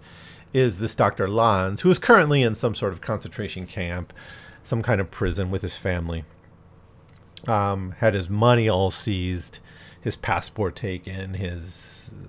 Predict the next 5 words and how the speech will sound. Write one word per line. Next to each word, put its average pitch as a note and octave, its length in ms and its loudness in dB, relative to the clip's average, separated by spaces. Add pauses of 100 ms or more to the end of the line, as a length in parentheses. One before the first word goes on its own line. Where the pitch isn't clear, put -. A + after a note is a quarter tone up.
(140)
you A2+ 120 -8
know, F2 300 -8
basically A#2 560 6
he's F2 300 -6 (1080)
being F#2+ 380 -2